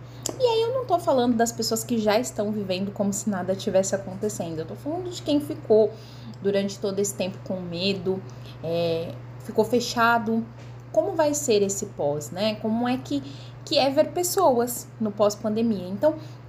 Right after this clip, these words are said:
tudo isso vai afetar a forma como a gente se relaciona. A gente vai precisar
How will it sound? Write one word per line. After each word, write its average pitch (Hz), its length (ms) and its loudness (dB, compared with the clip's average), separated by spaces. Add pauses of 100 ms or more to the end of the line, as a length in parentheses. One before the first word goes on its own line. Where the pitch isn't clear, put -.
(100)
tudo 466 260 6
isso 392 320 4
vai 247 200 2
afetar 247 480 -4
a 320 60 -4
forma 214 400 0
como 202 220 -2
a 196 60 2
gente 190 320 -4
se - 120 0
relaciona. 170 760 0 (1120)
A - 40 -16
gente - 160 -10
vai 196 100 6
precisar 240 760 0